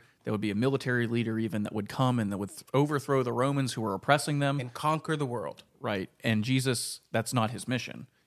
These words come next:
Speaker 1: He's not here to be a political Messiah, but rather the one true Messiah who rights humanity with God, not just in this world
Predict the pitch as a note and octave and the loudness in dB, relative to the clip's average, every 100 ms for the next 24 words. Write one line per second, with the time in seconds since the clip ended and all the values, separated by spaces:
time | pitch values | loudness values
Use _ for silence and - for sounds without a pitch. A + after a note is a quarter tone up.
0 | _ B2 A2 A#2+ - A#2+ A2+ A2 A2 G#2+ | _ -2 2 2 2 0 0 0 0 0
1 | F2+ A#2 A2 C3 A2+ G#2 G2 - G2+ G#2 | -2 0 2 2 0 -4 -4 -4 -2 -2
2 | G#2+ A2+ - _ _ _ B2+ A2+ G#2+ G#2 | -4 -8 -12 _ _ _ -10 -2 -2 -2
3 | G2+ G#2+ A2 G#2+ G#2 G2 - C#3+ B2+ A2 | -4 -2 0 0 0 -2 2 4 4 2
4 | G#2+ G#2+ G#2 G2+ - _ _ - A#2+ A2 | 0 0 0 -2 -6 _ _ -4 -2 2
5 | A2+ G#2+ - - - - B2 G#2+ G2 F#2+ | 4 2 0 -8 -10 -4 0 2 0 -2
6 | F#2+ F#2 - - G#2 - G#2 G2+ C#2+ - | -4 -6 -10 -10 -10 -4 0 0 -2 -8
7 | - A2+ A2+ A#2 A2 - A2 G#2+ - - | -10 -2 -2 -2 -6 -4 -2 -2 -2 -4
8 | F#2 E2 F#2+ | -6 -6 -8